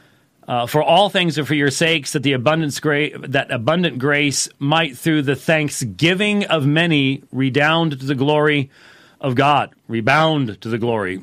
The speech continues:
uh, of God, um, uh,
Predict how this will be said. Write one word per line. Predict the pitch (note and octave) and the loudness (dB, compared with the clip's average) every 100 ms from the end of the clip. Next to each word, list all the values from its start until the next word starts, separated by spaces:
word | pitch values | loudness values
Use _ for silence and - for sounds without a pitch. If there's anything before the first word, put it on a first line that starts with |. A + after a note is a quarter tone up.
| - | -8
uh, | |
of | A#2 G2+ A2 G2+ | -6 -4 -6 -6
God, | G#2 F#2 E2 - - | -4 -4 -6 -12 -8
um, | A2+ G#2+ G#2 F#2+ F#2 - - - _ _ _ | -4 -2 -2 -4 -8 -14 -20 -20 _ _ _
uh, | G#2+ G2+ G2 F#2 | -14 -12 -12 -14